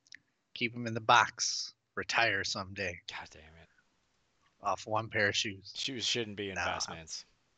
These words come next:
Speaker 1: I'm supposed to buy a lot more pairs of shoes, and I don't, I don't wanna do that. That seems dumb.
Speaker 2: It's all right.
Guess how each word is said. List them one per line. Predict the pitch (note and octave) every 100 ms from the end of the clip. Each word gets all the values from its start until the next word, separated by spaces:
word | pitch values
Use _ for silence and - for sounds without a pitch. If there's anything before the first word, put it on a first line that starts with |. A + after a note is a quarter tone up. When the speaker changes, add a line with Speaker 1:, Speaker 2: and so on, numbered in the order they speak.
| _ _ _ _ _ _ _ _
Speaker 1:
I'm | A2+ G#2+
supposed | B2 - C#3 -
to | B2+
buy | G#2+ G#2+ G2+ G2 -
a |
lot | G#2 G2+ A2 A2
more | A#2 A2 G2
pairs | - A2 F#2+ F2+
of | F2+
shoes, | G2+ F2 E2+
and | -
I | - F2+
don't, | F#2+ F2+ F#2+ - _ _ _ - - _ _ _ _ -
I |
don't | D3
wanna | C3+ F2+
do | E2 F2 F2
that. | G2 G#2
That | B2+ -
seems | F#2+ D#2+
dumb. | F2+ E2+ F2 - - - - -
Speaker 2:
It's |
all | G#3
right. | -